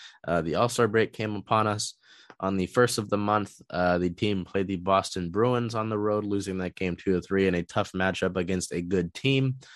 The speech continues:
Uh, player of the game would be right winger Jonas Donskoi, scoring his first goal of the season, just a little over halfway through the year. Uh,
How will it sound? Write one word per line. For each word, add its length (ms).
Uh, 160
player 180
of 60
the 80
game 240
would 120
be 120
right 240
winger 440
Jonas 380
Donskoi, 500
scoring 300
his 160
first 460
goal 260
of 140
the 120
season, 560
just 200
a 40
little 360
over 240
halfway 400
through 220
the 120
year. 400
Uh, 500